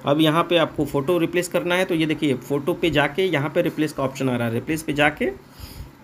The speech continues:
जाने के बाद यहाँ पे जो भी photo लगाना, अब मेरा एक photo लगाना है, तो मैं चलिए अपना एक फ़ोटो लगा देता हूँ। ये मैंने फ़ोटो अपलोड कर लिया, ये देखिए फ़ोटो भी अपलोड हो गया।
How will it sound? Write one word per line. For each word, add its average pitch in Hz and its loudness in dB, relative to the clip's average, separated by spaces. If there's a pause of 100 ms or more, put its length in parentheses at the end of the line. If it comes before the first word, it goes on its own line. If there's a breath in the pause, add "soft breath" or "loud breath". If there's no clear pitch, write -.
(600)
जाने 123 4
के 151 2
बाद 135 4
यहाँ 139 2
पे 156 -2
जो 139 0
भी 156 2
photo 160 0
लगाना, 147 4
अब 156 0
मेरा 135 2
एक 135 0
photo 131 -4
लगाना 131 2
है, 196 -2 (340)
तो 120 -10
मैं 123 2
चलिए 127 2
अपना 131 0
एक 123 0
फ़ोटो 123 -4 (100)
लगा 120 0
देता 107 -4
हूँ। 117 -2
ये 135 0
मैंने 139 2
फ़ोटो 185 -2 (480 loud breath)
अपलोड 139 0
कर 120 -2
लिया, 110 0
ये 135 2
देखिए 120 -2
फ़ोटो 147 -2
भी 185 4
अपलोड 143 2
हो 113 0
गया। 110 -4